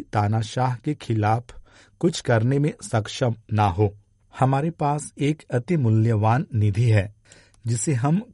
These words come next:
खुले दिल दिमाग के रूप में धारण करते हैं।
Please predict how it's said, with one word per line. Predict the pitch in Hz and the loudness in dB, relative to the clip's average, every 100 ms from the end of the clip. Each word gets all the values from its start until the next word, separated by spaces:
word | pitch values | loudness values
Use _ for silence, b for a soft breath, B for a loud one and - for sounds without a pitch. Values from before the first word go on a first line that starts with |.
| - | -18
खुले | - 127 135 - - | -4 -2 0 -4 -6
दिल | 101 120 156 - - | 0 2 0 -4 -6
दिमाग | 101 104 107 117 - | 0 0 2 0 -2
के | 110 101 | -4 -2
रूप | 123 127 | -2 -2
में | 127 123 B B - | -4 -4 B B -10
धारण | 98 92 107 107 113 113 - | -6 0 2 2 0 -2 -4
करते | 104 98 120 | -2 0 0
हैं। | 110 107 | 2 2